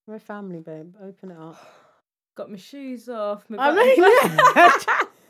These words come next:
Speaker 2: I'm
Speaker 1: It's
Speaker 2: really
Speaker 1: all,
Speaker 2: leaving it at home here.
Speaker 1: it's all happening right now. It's all happening.
Speaker 2: I'm really excited for next year.
Speaker 1: Oh, I'm so excited.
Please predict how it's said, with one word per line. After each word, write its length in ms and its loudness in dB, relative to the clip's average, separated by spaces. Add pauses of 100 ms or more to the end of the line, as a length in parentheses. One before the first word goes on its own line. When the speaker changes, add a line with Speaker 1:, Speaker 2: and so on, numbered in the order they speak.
(500)
Speaker 2:
I'm 60 -14
Speaker 1:
It's 140 -8
Speaker 2:
really 120 -4
Speaker 1:
all, 60 -6
Speaker 2:
leaving 220 -10
it 80 -12
at 220 -10
home 360 -8
here. 260 -14
Speaker 1:
it's 180 -10
all 140 -2
happening 420 -8
right 220 -14
now. 160 -16
It's 160 -20
all 640 -8
happening. 1120 -14 (240)
Speaker 2:
I'm 100 -6 (380)
really 180 -6
excited 480 -18
for 100 -20
next 440 -20
year. 400 -18 (140)
Speaker 1:
Oh, 140 -16
I'm 240 -20
so 160 -20
excited. 600 -20